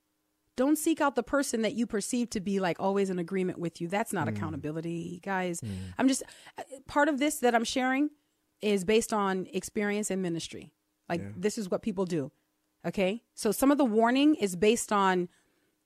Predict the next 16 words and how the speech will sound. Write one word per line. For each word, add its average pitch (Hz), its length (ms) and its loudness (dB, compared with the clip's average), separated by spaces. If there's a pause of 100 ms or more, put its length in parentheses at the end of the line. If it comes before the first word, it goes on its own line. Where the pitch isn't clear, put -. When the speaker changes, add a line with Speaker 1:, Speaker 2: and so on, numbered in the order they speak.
(300)
Speaker 1:
what 196 320 2
I 190 120 2
have 175 140 0
seen 202 280 0
and 175 120 2
know 170 340 0 (600)
that 180 160 2
people 175 280 -4
do. 147 260 -4 (680)
Uh, 156 60 -8 (140)
I've 214 120 4
got 294 200 4
accountability 156 600 -2
partner. 160 400 -4 (840)
"Oh, 349 160 4
really?" 359 420 2